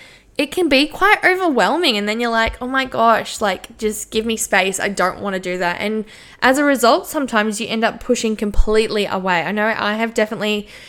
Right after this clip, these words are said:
done that with people because I'm definitely an introvert, extrovert, but more of an introvert, and, you know, I can get overwhelmed by that, and then I'm like, "Oh, I don't even wanna talk to this person because it's just too much." Like,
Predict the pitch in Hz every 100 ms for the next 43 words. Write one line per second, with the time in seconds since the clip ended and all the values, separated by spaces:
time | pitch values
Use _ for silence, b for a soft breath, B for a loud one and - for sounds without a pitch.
0 | B - 220 208 190 - 202 220 196 196
1 | 196 196 - 190 185 190 214 214 226 302
2 | 320 359 339 330 - 262 262 240 - -
3 | 247 - 240 208 190 196 - 202 185 -
4 | B B - 311 330 320 269 220 226 254
5 | 220 196 185 175 - 214 202 202 208 202
6 | b b b - 240 220 208 233 285 269
7 | 254 240 220 180 208 240 220 202 175 -
8 | 202 202 202 196 185 - - 214 226 226
9 | 220 240 240 240 240 220 - 240 226 226
10 | 208 202 190 202 196 190 220 - - 226
11 | 208 196 - - 190 180